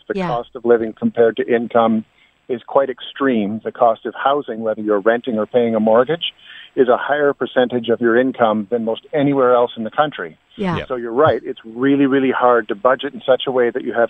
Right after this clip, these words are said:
Speaker 1: any money left over at the end of the month to, to just put aside and forget about. So, yeah, it can be, uh, you know, living from paycheck to paycheck is not uncommon for a lot of the workforce.
Speaker 3: And, and Tom, I wonder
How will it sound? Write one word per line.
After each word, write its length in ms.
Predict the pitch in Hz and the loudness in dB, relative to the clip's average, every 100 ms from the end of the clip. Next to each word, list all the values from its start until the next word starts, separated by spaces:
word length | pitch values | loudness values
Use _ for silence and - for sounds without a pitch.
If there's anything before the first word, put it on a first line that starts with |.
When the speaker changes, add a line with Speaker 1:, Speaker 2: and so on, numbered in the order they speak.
| - | -2
Speaker 1:
any 240 | 165 185 | -4 -2
money 240 | 147 107 104 | -2 -2 -2
left 260 | 107 - | -2 -2
over 300 | 117 110 107 | -4 -2 0
at 140 | 110 - | 0 0
the 100 | 113 | -4
end 140 | 104 | -2
of 40 | 101 | -2
the 80 | |
month 260 | 104 101 - - - | -2 -2 -4 -4 0
to, 280 | 120 113 - - - - | 2 0 -4 -14 -20 -4
to 100 | 127 | -2
just 200 | 117 110 | -2 -2
put 140 | - 139 | -2 -2
aside 440 | 123 127 120 120 | -2 -2 -2 -2
and 160 | 113 101 | -6 -6
forget 300 | 113 120 135 | 0 2 2
about. 300 | 98 85 - _ - - - _ _ - | 0 -6 -10 _ -20 -20 -20 _ _ 0
So, 220 | 110 104 | 0 2
yeah, 200 | 123 143 | 2 2
it 180 | 107 123 | 2 -2
can 160 | 131 127 | -6 -2
be, 400 | 123 120 117 120 - | 0 2 0 -2 -8
uh, 60 | 120 | -8
you 140 | 127 | -4
know, 120 | 117 | -2
living 240 | 110 135 135 | 0 0 0
from 160 | - | -8
paycheck 380 | 113 127 123 117 | -4 -2 -2 -4
to 80 | 110 | -4
paycheck 440 | - 135 143 110 101 | 0 0 2 -2 -2
is 100 | 98 | -8
not 380 | 98 104 117 123 | -6 0 4 4
uncommon 540 | 120 113 117 131 101 95 | 2 -2 -2 -2 -6 -10
for 120 | 107 | -6
a 40 | 104 | -6
lot 320 | 98 107 113 | 0 2 2
of 60 | 110 | 0
the 80 | |
workforce. 500 | 110 143 - 101 87 - - _ _ - - - - - - - | -2 -4 -2 -4 -4 -6 -20 _ _ -20 -20 -20 -20 -20 -8 -2
Speaker 3:
And, 120 | 147 | 2
and 160 | 160 139 | 2 4
Tom, 240 | 160 135 | 6 6
I 80 | 120 | 4
wonder 340 | 160 202 180 | 2 2 -2